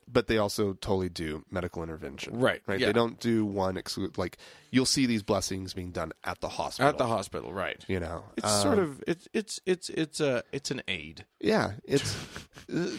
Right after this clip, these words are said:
Speaker 1: you get God doing his part, man can do his part, science can do its part,
Speaker 2: And then we'll,
Speaker 1: and
Speaker 2: uh,
Speaker 1: God can, uh, get in the mix there somewhere.
Speaker 2: Right, that's,
Speaker 1: And
Speaker 2: that's
Speaker 1: just help the whole thing.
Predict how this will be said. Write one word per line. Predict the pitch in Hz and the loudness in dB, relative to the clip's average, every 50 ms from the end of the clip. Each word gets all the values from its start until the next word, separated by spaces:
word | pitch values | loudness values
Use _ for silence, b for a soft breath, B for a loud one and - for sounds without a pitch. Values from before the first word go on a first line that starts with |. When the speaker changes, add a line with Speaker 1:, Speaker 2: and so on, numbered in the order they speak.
| - 185 185 | -8 -2 2
Speaker 1:
you | 185 185 | 2 4
get | 165 202 185 - 156 | 4 4 2 4 2
God | 160 156 143 135 131 127 | 4 4 4 4 2 4
doing | 127 131 123 120 117 | 4 4 4 4 4
his | 120 113 107 - | 2 0 0 0
part, | - - 135 143 180 226 - _ - | 0 2 2 2 2 0 -2 _ 2
man | 131 143 151 151 156 | 4 4 4 4 2
can | - - 151 | 0 -2 0
do | 143 143 143 | 2 4 4
his | 139 131 120 - | 4 2 0 0
part, | - - 131 143 170 262 - - | -2 -2 0 0 0 -2 -4 -8
science | - - - 131 127 127 - - | -4 0 2 2 2 2 0 -4
can | - 123 | -6 -2
do | 117 120 117 113 | 0 2 2 2
its | - - - | 0 -2 -4
part, | - 110 117 127 139 _ - | 0 0 0 0 -2 _ -4
Speaker 2:
And | - 139 143 147 156 | -2 -2 0 0 0
then | 160 165 170 175 | 0 0 0 2
we'll, | 180 117 | 4 4
Speaker 1:
and | 120 123 120 | 4 4 4
Speaker 2:
uh, | - - | 2 2
Speaker 1:
God | 117 117 131 123 120 120 120 | 2 4 4 4 4 2 0
can, | - 120 113 113 110 110 107 | 0 -2 0 0 2 2 2
uh, | 104 98 101 101 | 2 0 0 0
get | - 104 | 2 2
in | 104 98 | 2 2
the | 98 95 | 2 0
mix | 95 - - - - | -2 -2 -4 -4 -4
there | - 87 80 82 | -2 -2 -2 -2
somewhere. | - - - 80 - 127 131 | -2 -4 -4 -4 0 2 4
Speaker 2:
Right, | 131 101 82 - - - | 4 4 2 -2 -2 0
that's, | 123 120 113 - - - | 0 0 0 -2 -6 -8
Speaker 1:
And | - - | -4 -2
Speaker 2:
that's | 131 117 110 | 0 2 2
Speaker 1:
just | 107 104 - | 2 2 2
help | - 135 131 139 - - | 2 2 2 2 2 -2
the | 123 113 | -2 0
whole | 120 113 | 0 0
thing. | - - 117 113 107 104 104 104 | 0 2 2 2 4 2 0 -2